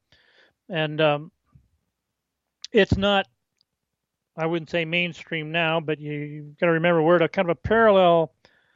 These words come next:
phenomena globally as the, uh, the American colonists were back in seventeen seventy-six, you know, with,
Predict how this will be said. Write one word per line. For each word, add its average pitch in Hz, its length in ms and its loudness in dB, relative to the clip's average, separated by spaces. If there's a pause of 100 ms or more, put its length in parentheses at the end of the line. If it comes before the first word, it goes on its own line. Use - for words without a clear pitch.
(420)
phenomena 202 600 0
globally 165 640 0
as 156 440 -6
the, 156 160 -6 (420)
uh, 170 40 -8
the 160 60 -8
American 165 380 2
colonists 165 640 -4
were 156 260 2
back 156 280 -2
in 151 100 -8
seventeen 156 400 -4
seventy-six, 156 760 -2
you 156 100 -10
know, 151 60 -10
with, 143 200 -10